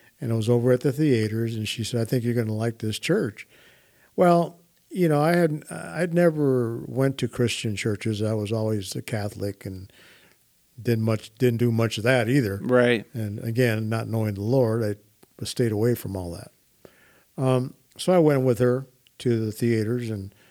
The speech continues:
Speaker 1: got it, it went in and heard Pastor Greg Rollinger speak, and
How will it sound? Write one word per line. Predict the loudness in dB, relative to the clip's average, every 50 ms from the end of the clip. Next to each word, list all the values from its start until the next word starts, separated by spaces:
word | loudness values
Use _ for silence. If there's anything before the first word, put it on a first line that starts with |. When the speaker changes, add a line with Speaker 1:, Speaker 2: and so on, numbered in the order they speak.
| _ _ _ _ _ _ _ _ _ 0
Speaker 1:
got | 2 2 4 2
it, | 0 -2
it | -4 -6 -6 -4
went | -4 0 2 2 4 4
in | 4 2
and | 2 0 0 0
heard | 0 0 0 -2 -6 -12 _ -2
Pastor | 0 0 0 -2 -4 -6 -2
Greg | 2 2 4 4 4
Rollinger | 2 2 2 2 0 0 -2 -2 -2 -4
speak, | -4 -4 -4 -2 -2 -2 -4 -4 -6
and | -8 -8 -8 -10 -12